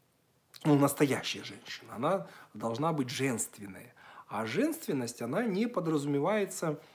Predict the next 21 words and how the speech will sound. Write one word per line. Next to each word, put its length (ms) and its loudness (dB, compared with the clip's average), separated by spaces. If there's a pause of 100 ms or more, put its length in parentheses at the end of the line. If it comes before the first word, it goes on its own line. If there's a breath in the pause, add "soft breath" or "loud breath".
(180 loud breath)
м, 720 -4 (520 loud breath)
с-, 140 -6
в 280 -2
латах, 500 2
да, 140 0
то 80 -10
есть 120 -8
она 120 -2
не 60 -2
подразумевается, 720 -2
что 200 -8
она 140 -2
будет 360 -4
всех 280 -2
гасить 340 -2
направо-налево. 720 -2 (320)
Хотя, 280 -2
опять 240 2
же, 80 -8
повторюсь, 400 -6
что 180 -8